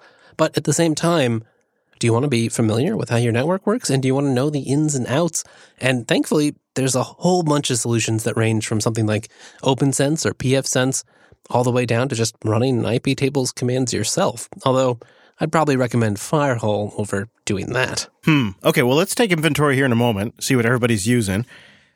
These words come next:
Speaker 2: I had this thought when all of this went down. If I had some sort of Q O S or something that was throttling all of the other devices, and, and maybe I had priority, like my, my I P or whatever,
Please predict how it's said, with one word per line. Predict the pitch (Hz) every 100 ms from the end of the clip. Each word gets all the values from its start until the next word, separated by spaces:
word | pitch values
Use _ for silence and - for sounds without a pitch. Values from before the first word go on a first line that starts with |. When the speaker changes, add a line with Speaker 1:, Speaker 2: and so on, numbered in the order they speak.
| -
Speaker 2:
I | 131
had | 127 151
this | 156 127
thought | - 95 90 - _
when | 135 120
all | 110 117
of | 107
this | 107
went | - 101
down. | - 117 98 92 101 _ _ _ _ _ _
If | 147 143
I | 151
had | 160 156
some | - 160
sort | - 147
of | 123
Q | - 147 139
O | 117
S | 120 110 95 - - -
or | 120
something | 107 - 165 180 - 139 127
that | 120
was | 104 101
throttling | - 127 123 131 131 117
all | 87 107 120
of | 123
the | 113
other | 120 113
devices, | 107 98 107 110 - 131 143 - - _ _
and, | - 127
and | 131 117
maybe | 120 104
I | 104
had | 113 110 98
priority, | 104 101 104 123
like | 117 98
my, | 107 101 95 - _ _ - -
my | 98 101
I | 101
P | 98 104 107
or | 101
whatever, | 101 95 110